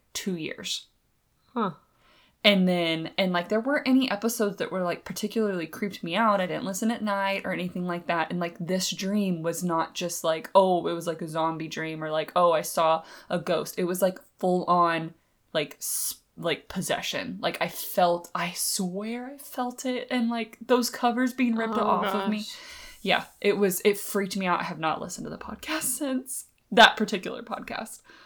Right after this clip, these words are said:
Speaker 1: Um, it freaked me out big time. And it, like,
Speaker 2: Did
Speaker 1: I
Speaker 2: you mention at the beginning that it happened because of the podcast?
Speaker 1: No.
Speaker 2: Oh.
Speaker 1: No, I don't know if it happened because of the podcast. I just know
Speaker 2: Oh.
Speaker 1: that, like, I had been listening to it. Um,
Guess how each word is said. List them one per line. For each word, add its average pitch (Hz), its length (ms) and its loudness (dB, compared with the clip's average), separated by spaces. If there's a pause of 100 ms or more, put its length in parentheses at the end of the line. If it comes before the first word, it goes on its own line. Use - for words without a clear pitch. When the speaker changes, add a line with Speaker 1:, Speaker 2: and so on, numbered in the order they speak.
(440)
Speaker 1:
Um, 185 320 0
it 190 80 -4
freaked 185 320 -4
me 156 80 -4
out - 200 -6
big - 140 -8
time. - 340 -8
And 202 160 4
it, - 220 0 (160)
like, 180 200 0
Speaker 2:
Did 247 80 6
Speaker 1:
I 190 60 8
Speaker 2:
you 302 100 4
mention 226 320 -4
at 254 80 -10
the 240 80 -18
beginning 247 400 -12
that 240 180 -16
it 233 80 -14
happened 220 480 -16
because 214 180 -18
of 214 80 -18
the - 80 -20
podcast? 220 540 -20 (240)
Speaker 1:
No. 180 320 -4 (560)
Speaker 2:
Oh. 190 140 4
Speaker 1:
No, 196 240 6
I 254 80 10
don't 269 160 10
know 226 160 6
if 226 100 -2
it - 60 -2
happened - 360 -6
because - 360 -10
of - 100 -14
the - 60 -12
podcast. - 600 -10
I 202 100 0
just 208 200 -2
know 190 200 4
Speaker 2:
Oh. - 20 0
Speaker 1:
that, 170 160 -2
like, 170 200 0
I 175 60 0
had 180 300 2
been 165 180 -4
listening 190 440 -6
to 226 180 0
it. 254 320 -2 (420)
Um, 180 560 0